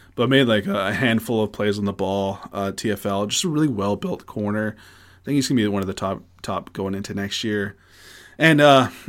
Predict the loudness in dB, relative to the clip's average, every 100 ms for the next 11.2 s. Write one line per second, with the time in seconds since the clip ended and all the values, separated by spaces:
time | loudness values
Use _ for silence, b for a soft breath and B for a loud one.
0 | -8 -2 0 4 4 4 2 0 0 0
1 | -2 -4 -2 0 0 -2 -4 -2 -4 -2
2 | -2 0 0 0 -2 -2 -4 -2 -4 -4
3 | -4 -4 -4 -4 -8 b b b b 2
4 | 4 6 4 2 2 0 -2 0 0 2
5 | 0 0 -2 -4 -6 -12 -8 -4 -4 -2
6 | -2 -2 -4 -4 -4 -4 -6 -6 -8 _
7 | -10 -10 -12 -16 -14 -14 -12 -8 -8 -10
8 | -12 -12 -14 -6 -2 0 2 2 0 B
9 | B B 6 6 6 4 6 6 6 4
10 | 2 -2 -2 0 0 0 -2 -2 0 0
11 | 0